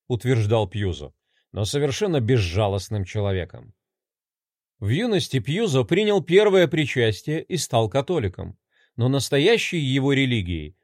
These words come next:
были азартные игры, святой престол которых находился в Лас-Вегасе. В конце концов, он влез в серьёзные долги. Литература не смогла удержать его на плаву. «Уровень написанного мною гораздо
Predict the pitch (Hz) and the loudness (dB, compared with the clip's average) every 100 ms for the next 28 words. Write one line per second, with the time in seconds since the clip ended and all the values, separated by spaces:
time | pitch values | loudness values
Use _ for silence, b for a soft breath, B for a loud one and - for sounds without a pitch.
0 | - 143 202 190 - 190 123 151 131 147 | -6 0 6 4 4 0 2 2 2 0
1 | 147 135 127 87 80 69 _ _ - 120 | 0 -2 -4 -4 -6 -10 _ _ -4 -2
2 | 127 127 113 127 - 123 101 113 190 190 | 2 2 2 -2 0 -2 0 0 0 0
3 | - 190 190 147 110 95 113 95 104 - | 0 -2 0 0 -2 -2 -2 0 -2 -2
4 | 104 82 80 - - _ _ _ _ _ | -4 -4 -8 -14 -20 _ _ _ _ _
5 | _ _ 110 107 127 120 117 107 170 - | _ _ -4 -2 -2 0 0 0 -2 -2
6 | _ _ 131 170 147 127 131 - _ - | _ _ 0 0 2 2 2 -2 _ -2
7 | 156 165 127 104 85 104 101 110 107 90 | 2 4 4 2 2 0 2 0 0 -4
8 | - _ _ _ _ 123 135 151 139 131 | -10 _ _ _ _ -4 -2 2 2 2
9 | 143 151 160 - 185 165 120 95 95 90 | 0 0 0 -2 -2 0 2 2 0 0
10 | 92 90 101 98 101 101 101 87 76 _ | -2 -4 -2 -2 -2 -2 -2 -2 -8 _
11 | _ _ _ _ _ _ _ _ _ _ | _ _ _ _ _ _ _ _ _ _
12 | _ _ - 120 123 113 110 104 135 120 | _ _ -4 0 2 2 0 0 -2 -2
13 | 123 107 107 110 143 120 107 110 120 101 | -2 0 0 0 2 0 2 2 2 0
14 | 127 127 | -2 -4